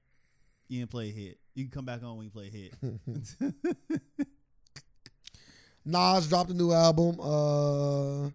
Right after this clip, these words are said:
Speaker 2: called King's Disease.
Speaker 1: You listen?
Speaker 2: Uh, I've listened to some of it.
Speaker 1: It's all right.
Speaker 2: You like it? You listen to all of it?
Speaker 1: I did listen to some of it. But what I'm hearing is all right. I gotta listen to it. You know, I gotta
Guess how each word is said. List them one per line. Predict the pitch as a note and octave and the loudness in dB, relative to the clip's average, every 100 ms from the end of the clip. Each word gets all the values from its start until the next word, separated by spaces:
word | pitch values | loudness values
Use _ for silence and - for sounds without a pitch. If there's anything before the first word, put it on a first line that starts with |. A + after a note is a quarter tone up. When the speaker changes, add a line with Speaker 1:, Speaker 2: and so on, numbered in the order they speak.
| _ _ _ | _ _ _
Speaker 2:
called | - C3+ C3 | -2 -2 -2
King's | - D3 D3 C3+ | -2 -2 -2 -2
Disease. | C#3 B2+ C#3 C#3 C#3+ - - | -2 0 0 0 -2 -6 -12
Speaker 1:
You | B2 | -10
listen? | A#2 C3+ D3 D3 _ _ _ _ - | -10 -10 -14 -18 _ _ _ _ -8
Speaker 2:
Uh, | A#2+ A#2 A2+ - | -4 -2 -4 -4
I've | C3+ C3+ | -2 -2
listened | C#3 C3 B2+ | -4 -6 -6
to | C3+ C3 | -8 -10
some | - - C3 A#2 | -12 -10 -8 -6
of | A2 G#2 | -6 -8
it. | G2+ - _ _ C#3 | -10 -14 _ _ -20
Speaker 1:
It's | F#3+ | -20
all | - C#4+ | -18 -18
right. | A3 _ _ _ | -20 _ _ _
Speaker 2:
You | D3+ | 0
like | D#3+ D#3+ D4+ | 2 2 0
it? | - - | -10 0
You | E3+ | 2
listen | F3 D3 | 4 4
to | |
all | D#3+ D3 | 4 4
of | A2 | 0
it? | G2 _ A2+ | -10 _ -12
Speaker 1:
I | |
did | B2 D#3 F2+ G#2 A2+ | -10 -10 -12 -20 -20
listen | B2 A#2 | -16 -16
to | F#2+ | -16
some | G2 F2+ | -20 -20
of | |
it. | - _ _ _ _ _ _ _ _ _ _ _ _ _ _ A#2 | -20 _ _ _ _ _ _ _ _ _ _ _ _ _ _ -10
But | B2 G2+ | -10 -8
what | A#2 B2 | -10 -10
I'm | A#2+ A#2+ | -10 -10
hearing | B2+ B2+ A#2+ | -10 -10 -12
is | A2+ G#2+ | -12 -14
all | G2+ | -16
right. | D#2+ - _ _ _ _ _ _ _ _ - | -18 -20 _ _ _ _ _ _ _ _ -14
I | A#2 | -10
gotta | A2+ A2 | -10 -10
listen | G#2+ - | -12 -12
to | A2 G#2 | -14 -14
it. | - _ | -16 _
You | G2+ | -18
know, | |
I | C#2 - | -18 -20
gotta | - | -20